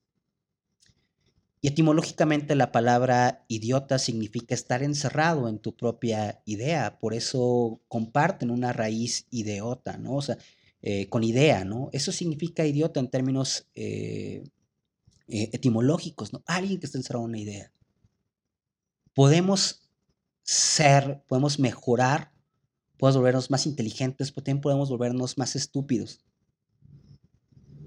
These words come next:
Y todo depende de las ganas que tengamos de estar enterados y escuchar y aprender.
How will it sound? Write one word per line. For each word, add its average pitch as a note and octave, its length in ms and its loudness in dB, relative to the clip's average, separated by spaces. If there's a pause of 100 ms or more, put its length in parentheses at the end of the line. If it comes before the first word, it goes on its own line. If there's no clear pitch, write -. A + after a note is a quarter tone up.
(2000)
Y D3+ 160 -6
todo E3+ 220 12
depende D#3 760 2 (680)
de B2+ 120 0
las B2+ 240 0
ganas D3+ 380 0
que - 80 -4
tengamos B2 720 0
de G#2+ 420 2 (420)
estar C3 320 4
enterados A#2+ 800 2 (800)
y A#2+ 140 0
escuchar C3 800 2 (1000)
y C3 80 -2
aprender. C3 760 2